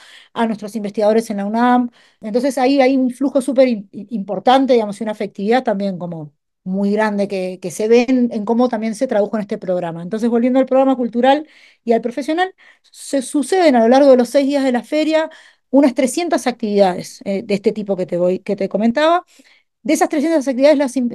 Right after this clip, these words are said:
universidades invitadas de honor habitualmente programan entre cuarenta y cincuenta actividades. Este, y eso es lo que estuvimos trabajando todo este año en torno a estos ejes que vinculan a Uruguay con México, o sea,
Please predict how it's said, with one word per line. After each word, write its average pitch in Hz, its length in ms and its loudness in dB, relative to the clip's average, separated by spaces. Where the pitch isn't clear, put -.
universidades 262 580 -2
invitadas 269 380 2
de 302 80 2
honor 339 220 0
habitualmente 302 540 4
programan 254 380 4
entre 208 560 -2
cuarenta 247 340 4
y - 40 6
cincuenta 220 360 2
actividades. 190 480 -6
Este, 214 240 -2
y 247 100 4
eso 254 140 4
es 269 60 6
lo 269 40 8
que 247 80 2
estuvimos 247 280 2
trabajando 254 440 2
todo 269 120 0
este 285 160 -6
año 370 220 -4
en 302 140 -4
torno 294 380 0
a 269 60 0
estos 262 300 -6
ejes 302 340 -4
que 240 140 0
vinculan 233 440 0
a 226 100 2
Uruguay 233 280 2
con 269 180 0
México, 294 580 0
o 208 60 -6
sea, 208 280 -8